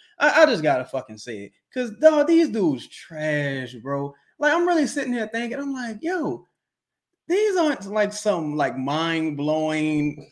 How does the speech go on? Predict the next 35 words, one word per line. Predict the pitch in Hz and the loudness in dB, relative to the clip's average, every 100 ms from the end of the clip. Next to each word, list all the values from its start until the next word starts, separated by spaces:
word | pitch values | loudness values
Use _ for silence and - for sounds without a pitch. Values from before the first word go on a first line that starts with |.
| _ | _
like, | 202 175 151 139 | -2 0 0 -4
advanced | 123 127 156 165 160 156 151 - 226 | -6 -2 0 2 0 -4 -8 2 2
<laughs> | 196 | 2
calculus, | - 180 165 170 160 156 - - - | 2 2 2 0 -2 0 -2 -4 -6
<laughs> | - | -2
like, | 226 208 | 2 4
solutions. | - 175 165 226 247 190 180 - - - 139 - | 2 -2 0 0 0 0 -2 -6 -16 -18 -16 -10
It's | 208 | -2
like, | 170 | 0
"Hey, | 156 226 151 | 2 2 2
why | 135 | 0
don't | 170 175 | -2 -2
you, | 190 | 2
uh, | 190 196 | 4 4
<laughs> | 196 | 4
why | 202 | 0
don't | 175 | 0
you | 185 | -4
just | 175 | -4
let | 180 190 | 2 2
Herb | 185 214 185 | 2 0 -2
initiate | 151 160 160 165 160 | -2 -2 -2 -2 2
the | |
offense | 156 170 165 151 | 4 4 0 -4
here?" | 147 151 135 | -2 0 0
You | 147 160 | -2 -2
know, | 165 170 - _ | -2 -6 -14 _
C | - 160 | -6 -4
J | 170 156 156 | 0 2 2
seems | 156 160 156 | 2 0 0
to | |
be | 151 | -2
struggling. | 151 156 160 156 156 151 | -4 0 0 0 -2 -2
Brandon's | 147 156 156 151 | 0 2 0 -2
out. | 147 151 151 | 0 2 0